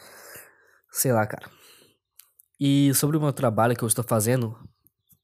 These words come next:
por que que eu estou desmotivado com isso? Porque simplesmente, ah lá, toda vez que eu falo, parece que vem, parece que vem catarro no meu nariz, sei lá. Eu fico fanho, não sei. Eu tenho um pro-,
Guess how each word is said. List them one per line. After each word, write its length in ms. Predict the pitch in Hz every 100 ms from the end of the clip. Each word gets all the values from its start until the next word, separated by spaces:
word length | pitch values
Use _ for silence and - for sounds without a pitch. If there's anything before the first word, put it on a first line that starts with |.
| _
por 120 | - 110
que 100 | -
que 80 |
eu 60 | 143
estou 340 | - 131 113
desmotivado 640 | 110 104 107 110 101 98 -
com 100 | 98
isso? 240 | - - - - _ _ _
Porque 280 | 120 113 120
simplesmente, 640 | 113 147 127 127 143 - - - _ - - - - _ _ _ _ - - - - - -
ah 80 | 104
lá, 120 | 87
toda 180 | - 117
vez 120 | 113
que 80 | -
eu 60 | 107
falo, 320 | - 120 120
parece 180 | 113 -
que 80 |
vem, 240 | 113 107 104 - _ _ _ - - - - - -
parece 240 | - 143 -
que 120 | 143
vem 520 | 147 151 131 113 101 - - 110 - _ -
catarro 420 | 131 - 127 117
no 60 |
meu 100 | 113
nariz, 420 | 104 104 113 - -
sei 140 | 110
lá. 200 | 101 98 - _ -
Eu 120 | 107
fico 220 | 107 117 117
fanho, 440 | - 120 113 104 _
não 120 | 117
sei. 260 | 110 107 107 - _ _ _ _ - _ -
Eu 80 | 131
tenho 140 | 165
um 20 |
pro-, 240 | 147 139